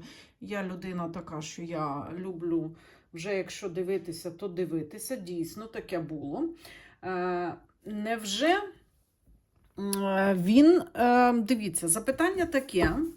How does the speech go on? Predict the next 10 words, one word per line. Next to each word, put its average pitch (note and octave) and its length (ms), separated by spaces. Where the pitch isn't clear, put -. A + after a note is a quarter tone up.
е, G3 640
чи, B3 500
ну, C#4+ 280
м, D4 260
е, C4+ 240
той, E4+ 240
хто D#4+ 200
написав, C4+ 600
е, G3+ 240
коментар, B3 720